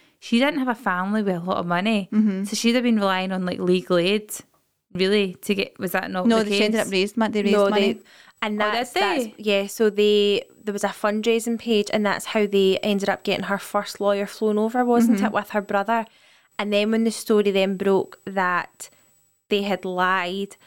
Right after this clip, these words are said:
Speaker 3: that's when people really turned against, because they had given money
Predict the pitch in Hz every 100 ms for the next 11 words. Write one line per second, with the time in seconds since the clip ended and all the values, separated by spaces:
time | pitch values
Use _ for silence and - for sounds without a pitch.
0 | _ _ _ 185 185 180 - - 202 190
1 | - - 196 185 190 180 185 190 185 185
2 | 180 185 - - 208 - 190 180 175 -
3 | - - _ _ _ _ 196 214 - 190
4 | 190 196 190 185 190 214